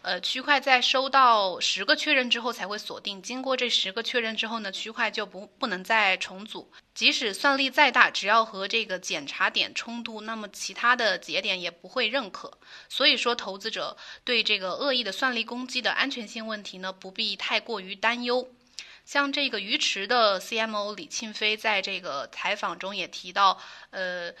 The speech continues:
在这个减半之后呢，部分的B C H的算力会调整到比特币网络上面，大概会有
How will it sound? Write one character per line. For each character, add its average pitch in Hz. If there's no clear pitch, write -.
在 247
这 240
个 190
减 180
半 240
之 240
后 254
呢， 214
部 247
分 226
的 190
B 220
C 220
H 220
的 185
算 220
力 202
会 208
调 185
整 180
到 196
比 185
特 226
币 294
网 165
络 180
上 214
面， 196
大 240
概 233
会 226
有 170